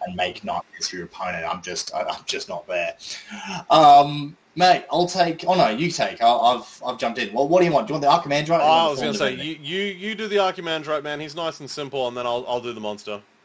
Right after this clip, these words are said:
Speaker 1: All right. So Archimandrite, A K A Tommy Gunn, the character,
Speaker 2: <laughs>
Speaker 1: uh, is Scholar of the Profane. So this character stand may perform a free additional spell casting action each round.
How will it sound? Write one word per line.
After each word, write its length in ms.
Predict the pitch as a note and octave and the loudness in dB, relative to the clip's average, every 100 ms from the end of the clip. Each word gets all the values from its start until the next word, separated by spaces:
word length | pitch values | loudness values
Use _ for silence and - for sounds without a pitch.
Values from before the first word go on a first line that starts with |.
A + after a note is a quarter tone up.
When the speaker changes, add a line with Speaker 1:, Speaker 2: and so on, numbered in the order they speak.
| _ _ _ _ _ G3 | _ _ _ _ _ -6
Speaker 1:
All 120 | G2 | -4
right. 120 | - _ _ _ _ - | -4 _ _ _ _ -2
So 160 | C#3 A#2+ | 2 4
Archimandrite, 880 | D3 G#3+ F#3+ C3+ C3+ B2 A#2 G#2 G#2 | 4 4 4 4 2 2 2 2 2
A 120 | A#2+ | 0
K 240 | B2 A2+ A2 | 0 -2 0
A 240 | A2 G#2 | -2 -2
Tommy 380 | G2+ - B2 A#2 | -4 -6 -6 -4
Gunn, 420 | G#2+ G#2+ G#2 G#2 - | -2 -2 -2 -6 -10
the 80 | G#2+ | -8
character, 580 | - A2 G2+ - E2+ E2 - - | -2 -2 -2 -6 -10 -10 -14 -20
Speaker 2:
<laughs> 240 | C#3+ C#3 | -16 -8
Speaker 1:
uh, 380 | - G2+ G2+ G#2+ - | 0 4 4 2 0
is 240 | A#2+ A2 - | -2 -2 -2
Scholar 540 | - - - D#3+ F3 D#3 | 0 2 6 6 8 4
of 100 | C3+ | 2
the 60 | C3+ | -2
Profane. 680 | - A#2+ - A2+ G2 E2+ - _ _ | -6 -6 2 2 2 -6 -18 _ _
So 160 | - G#2+ | -10 -4
this 220 | D#3+ - | 0 0
character 340 | - D3 - | 0 -2 -4
stand 360 | - A#2 G#2+ G2+ | -8 -6 -6 -4
may 160 | A2 D#3+ | -4 -4
perform 440 | D#3+ - G#2+ G2+ | -6 -8 -6 -6
a 100 | F#2 E2+ | -8 -12
free 440 | - C#3+ D#3 E3+ | -8 -4 -2 -4
additional 420 | - G#2+ - A2 | -6 -6 -6 -8
spell 280 | - F#2 F2+ | -8 -8 -8
casting 440 | - F2 - G#2 - | -6 -6 -6 -8 -12
action 380 | D2+ - - - | -12 -12 -16 -18
each 300 | - - - - _ - | -18 -14 -14 -16 _ 2
round. 400 | C#3+ G#2+ E2+ | 2 2 -4